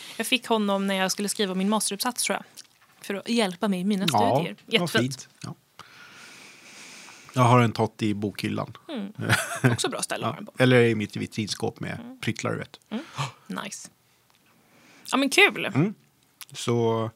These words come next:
Speaker 2: nu up to date.
Speaker 1: Precis, och då ska vi gå back to date, tänkte jag säga.
Speaker 2: Ja!
Speaker 1: Eh, nej, men vi har ju, eh, det här som vi har nämnt då, är det här ju ett jättestort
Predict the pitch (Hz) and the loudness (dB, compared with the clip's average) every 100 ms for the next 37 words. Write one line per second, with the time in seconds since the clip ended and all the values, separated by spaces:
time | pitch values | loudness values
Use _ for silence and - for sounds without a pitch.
0 | - - - 135 180 131 - 151 - - | -12 -18 2 10 12 10 10 8 8 4
1 | 123 170 110 - - - _ _ _ - | 2 4 2 -2 -10 -12 _ _ _ -14
2 | - - - 233 226 220 - 202 214 214 | -14 -14 -4 2 2 2 2 0 2 0
3 | 220 202 190 185 - 202 330 190 254 339 | 0 -4 -2 -2 -4 -6 -6 2 2 2
4 | - 190 180 - - 202 185 202 - 226 | -2 -2 -2 -4 -6 -4 -4 -4 6 10
5 | 381 370 196 - - - 185 185 185 - | 12 12 8 6 -10 -4 -2 0 -2 0
6 | 226 247 247 254 262 240 240 233 233 226 | 4 6 8 6 4 2 2 4 4 2
7 | 220 214 208 208 233 233 220 220 226 226 | 0 0 0 4 6 6 6 4 4 4
8 | 233 208 - 185 185 185 196 214 208 208 | 4 4 2 -2 -2 -4 -2 -2 -2 0
9 | 254 226 | 0 -2